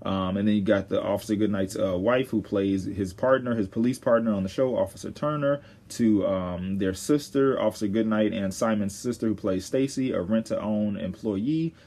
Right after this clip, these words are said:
to the young twin, uh, Quincy Young, played by Quincy, the manager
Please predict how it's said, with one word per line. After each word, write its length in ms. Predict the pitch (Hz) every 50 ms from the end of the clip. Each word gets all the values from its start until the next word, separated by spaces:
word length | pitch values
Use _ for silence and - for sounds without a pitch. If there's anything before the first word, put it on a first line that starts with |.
| - -
to 100 | - 131
the 80 | 113
young 240 | 104 107 117 113 110
twin, 460 | 110 - - 151 151 151 147 147 143
uh, 220 | - 107 101 101 101
Quincy 400 | - - 139 127 120 - - 110
Young, 340 | 110 123 131 135 135 131 -
played 240 | - 120 104 95
by 120 | 87 90 90
Quincy, 380 | - - 135 123 120 - 123
the 100 | 107 95
manager 560 | 92 98 104 104 107 107 98 104 104 104 101